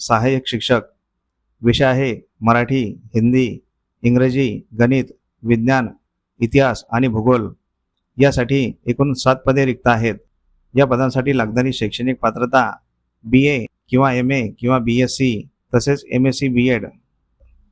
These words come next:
या ठिकाणी रिक्त असलेले दुसरे पद सहाय्यक शिक्षक. विषय आहेत सर्व. यासाठी एकूण तीन पदे रिक्त आहेत. या पदांसाठी लागणारी शैक्षणिक पात्रता एचएससी,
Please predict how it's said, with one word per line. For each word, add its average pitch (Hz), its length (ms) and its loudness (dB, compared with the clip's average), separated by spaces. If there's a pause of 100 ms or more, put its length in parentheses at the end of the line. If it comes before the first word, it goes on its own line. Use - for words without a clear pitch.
या 131 140 4
ठिकाणी 131 360 0
रिक्त 123 220 -4
असलेले 135 420 0
दुसरे 123 280 0
पद 123 240 0 (640)
सहाय्यक 131 480 0
शिक्षक. 120 360 0 (680)
विषय 123 260 2
आहेत 135 260 0 (240)
सर्व. 123 340 2 (800)
यासाठी 131 600 0
एकूण 135 240 0
तीन 143 240 0
पदे 135 220 0
रिक्त 123 220 -4
आहेत. 117 260 2 (720)
या 135 140 4
पदांसाठी 127 500 0
लागणारी 127 360 0
शैक्षणिक 127 560 -4
पात्रता 120 500 0 (480)
एचएससी, 123 680 0